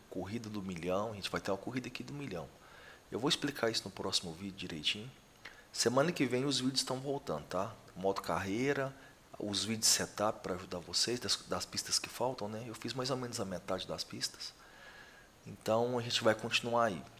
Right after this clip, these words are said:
e trazer outros jogos de corrida aí também, tá? Então, era só pra falar pra vocês, a questão é que eu parei de fazer os vídeos esses dias por causa do meu volante.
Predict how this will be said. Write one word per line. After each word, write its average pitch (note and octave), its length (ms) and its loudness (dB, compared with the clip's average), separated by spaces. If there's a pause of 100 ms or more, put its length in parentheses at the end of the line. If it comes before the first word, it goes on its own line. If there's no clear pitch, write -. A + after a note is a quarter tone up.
(240)
e A2 80 -8
trazer C3+ 320 4
outros C3 260 0
jogos A2+ 320 4
de - 80 -2
corrida A#2 420 -6
aí A2+ 60 -2
também, A2+ 400 -4
tá? G2+ 260 0 (1040)
Então, A2+ 560 2 (140)
era A#2 180 4
só F3+ 160 8
pra F3+ 140 6
falar A#2+ 260 6
pra G#2+ 140 -2
vocês, A#2+ 500 2
a A2+ 60 -4
questão G2+ 380 -2
é G2+ 40 -6
que - 80 -6
eu G2 60 -4
parei F#2+ 280 0
de F#2 60 -4
fazer F#2 240 -4
os F#2 120 -4
vídeos F#2 260 -8
esses E2+ 300 -2
dias A2 260 0
por - 220 -10
causa A2 200 0
do G#2 120 -8
meu A2+ 120 0
volante. G#2+ 640 -2